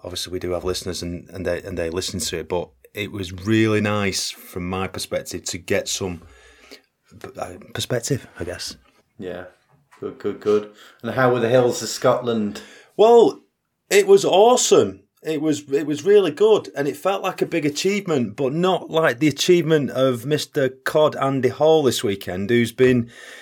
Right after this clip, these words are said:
Speaker 1: who's been the accumulation of, uh, God knows how many hours of training and he, smashing an Ironman, which just, again, blows my mind. I, I just,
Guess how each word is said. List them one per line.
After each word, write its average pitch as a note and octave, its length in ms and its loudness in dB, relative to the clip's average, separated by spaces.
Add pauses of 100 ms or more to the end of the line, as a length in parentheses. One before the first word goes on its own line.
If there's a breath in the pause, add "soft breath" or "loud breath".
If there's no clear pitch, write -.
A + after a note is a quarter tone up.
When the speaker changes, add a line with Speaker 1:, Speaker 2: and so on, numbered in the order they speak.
(160 loud breath)
Speaker 1:
who's C#3 180 2
been C#3+ 420 2 (800 soft breath)
the G#2 140 -8
accumulation E3 1040 4
of, C#3 140 0
uh, C3+ 240 6
God C#3+ 260 0
knows C#3+ 220 0
how D3+ 140 4
many D3 160 -2
hours C#3+ 260 4
of B2+ 80 -4
training D3 580 2
and A#2+ 160 0
he, - 280 -8 (120)
smashing - 720 -2
an D3+ 100 4
Ironman, D3 640 4
which A#2 320 -6
just, C3+ 300 -4
again, C#3+ 340 2
blows B2 560 6
my A#2 120 4
mind. B2 460 4
I, G2+ 260 -4
I - 20 -6
just, - 400 -8